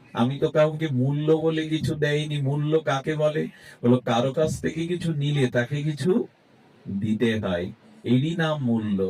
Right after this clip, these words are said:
বললো, "তাই নাকি? তবে দাঁড়াও।" গোপাল দৌড়ে মা ধান্য শুকাতে দিয়েছিল,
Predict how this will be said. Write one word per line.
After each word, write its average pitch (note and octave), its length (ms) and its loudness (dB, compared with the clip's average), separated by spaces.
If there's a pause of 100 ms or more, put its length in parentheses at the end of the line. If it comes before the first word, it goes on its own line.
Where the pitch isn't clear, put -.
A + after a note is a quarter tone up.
(100)
বললো, B2+ 240 2
"তাই F3+ 360 2
নাকি? F#3+ 240 0
তবে D3+ 280 0
দাঁড়াও।" F#2+ 400 -4 (760)
গোপাল A#2+ 480 2 (100)
দৌড়ে B2+ 500 2
মা A2+ 220 -2 (220)
ধান্য B2+ 460 -2 (120)
শুকাতে D#3+ 460 -2
দিয়েছিল, D#3+ 500 -2